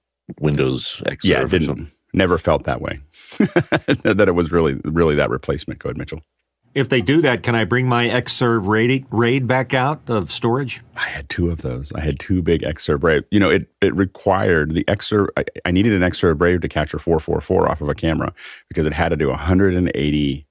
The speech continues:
Speaker 2: megabytes a second, um, and, uh, megabytes. So still pretty fast, even by today's, you know, it's over five hundred megabits a second.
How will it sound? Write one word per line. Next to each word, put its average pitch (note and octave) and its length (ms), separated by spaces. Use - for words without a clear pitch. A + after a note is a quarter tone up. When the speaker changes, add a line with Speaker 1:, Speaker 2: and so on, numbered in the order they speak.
Speaker 2:
megabytes C#2+ 600
a - 20
second, A#1 500
um, C2+ 440
and, C#2+ 380
uh, B1 200
megabytes. D2+ 580
So - 180
still E3+ 280
pretty B2 480
fast, E2+ 400
even F2 220
by D2 140
today's, C#2 460
you D#2 60
know, C2 100
it's C2+ 140
over D#2 260
five D2 220
hundred C#2+ 180
megabits C2+ 380
a C2 40
second. C#2 380